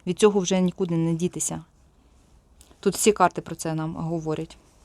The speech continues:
Тому чекаємо, чекаємо, що нам ще залишається робити. І останнє передбачення від,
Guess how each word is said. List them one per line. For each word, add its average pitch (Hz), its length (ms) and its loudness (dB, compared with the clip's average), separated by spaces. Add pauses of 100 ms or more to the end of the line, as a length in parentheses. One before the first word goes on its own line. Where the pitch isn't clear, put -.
(260)
Тому 233 300 2 (180)
чекаємо, 190 580 0 (280)
чекаємо, 175 800 0
що - 280 -2
нам 240 120 4
ще - 160 -4
залишається 175 520 -2
робити. 170 380 -2 (500)
І 233 120 2
останнє 196 480 4
передбачення 175 880 2 (240)
від, 180 360 0